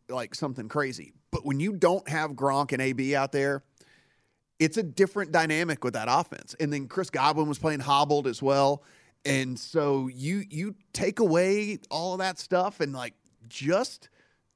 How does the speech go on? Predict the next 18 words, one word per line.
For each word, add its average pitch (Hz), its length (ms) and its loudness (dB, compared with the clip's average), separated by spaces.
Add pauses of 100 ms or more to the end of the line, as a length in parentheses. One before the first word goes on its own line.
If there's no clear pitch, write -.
just 147 400 2
Brady 208 320 0
and 196 80 -4
Mike 190 240 0
Evans 208 500 -4
is 123 120 -18 (260)
probably 381 400 -4
not 208 240 -4
gonna 214 160 -6
get 202 140 -2
it 151 80 -4
done 214 260 2
very 123 240 0
often, 113 480 -8
you 143 140 4
know? 160 320 2
And 131 800 -8 (140)
I, 120 180 -8